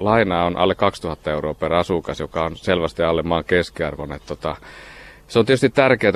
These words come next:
kun mennään esimerkiksi tuohon sote- ja maakuntauudistukseen, jos se toteutuu, niin tota, velathan jää kunnille, niin tää suhteellinen velka-, velkaantuneisuus tässä mielessä lisääntyy, niin tuota, on tärkeää, että se lainakanta ei ole liian, niinku, korkea. Ja samoinhan on puhuttu paljon kuntien investointikyvystä, niin tuota,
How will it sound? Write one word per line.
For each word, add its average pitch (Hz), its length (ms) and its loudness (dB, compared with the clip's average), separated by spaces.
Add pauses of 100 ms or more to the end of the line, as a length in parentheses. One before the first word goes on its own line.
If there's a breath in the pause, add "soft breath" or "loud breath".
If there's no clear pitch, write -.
kun 98 120 -2
mennään 104 260 4
esimerkiksi 90 240 -4
tuohon 95 140 -4
sote- 107 320 2
ja 90 80 4
maakuntauudistukseen, 78 920 -2
jos 78 100 -4
se 82 80 -6
toteutuu, 90 580 0
niin 73 140 -8
tota, 78 320 -6 (180)
velathan 98 420 2
jää 92 200 4
kunnille, 87 480 0
niin 73 140 -8
tää 85 140 -4
suhteellinen 82 600 -2
velka-, 95 380 0 (180)
velkaantuneisuus 78 760 0
tässä 87 280 -2
mielessä 76 300 -6
lisääntyy, 85 480 -2
niin 69 120 -14
tuota, 71 340 -8 (420 loud breath)
on 87 80 -6
tärkeää, 95 380 0
että - 80 -8
se 78 120 -6 (160)
lainakanta 76 800 0
ei 82 180 0
ole 78 120 -4
liian, 73 260 -4
niinku, 71 320 -12
korkea. 76 580 -2 (380 loud breath)
Ja 76 160 -2
samoinhan 98 360 4
on 90 60 2
puhuttu 90 300 0
paljon 90 280 2
kuntien 87 360 -2
investointikyvystä, 82 1400 -2
niin 71 200 -10
tuota, 73 420 -6